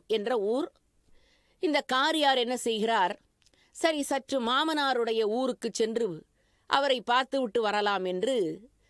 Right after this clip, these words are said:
மனைவியையும் அழைத்து கொண்டு திருவண்பரிசாரத்திற்கு வருகிறார்.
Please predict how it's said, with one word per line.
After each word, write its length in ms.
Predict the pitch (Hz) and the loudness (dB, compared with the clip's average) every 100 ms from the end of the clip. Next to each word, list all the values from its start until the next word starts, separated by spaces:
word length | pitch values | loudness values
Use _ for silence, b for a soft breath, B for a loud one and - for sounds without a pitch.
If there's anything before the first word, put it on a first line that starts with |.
| _ | _
மனைவியையும் 720 | - 262 277 262 233 214 240 254 | -4 -2 0 -2 0 0 0 -2
அழைத்து 380 | 202 220 180 | -2 -2 -6
கொண்டு 640 | - 175 175 269 254 165 160 _ _ - - _ _ | -4 -2 0 0 0 0 -4 _ _ -20 -20 _ _
திருவண்பரிசாரத்திற்கு 1160 | 330 359 339 285 247 247 233 233 214 185 170 - | 0 2 2 0 -2 -2 0 0 2 -2 -6 -4
வருகிறார். 580 | 381 285 - 143 - | -2 -2 -2 -8 -14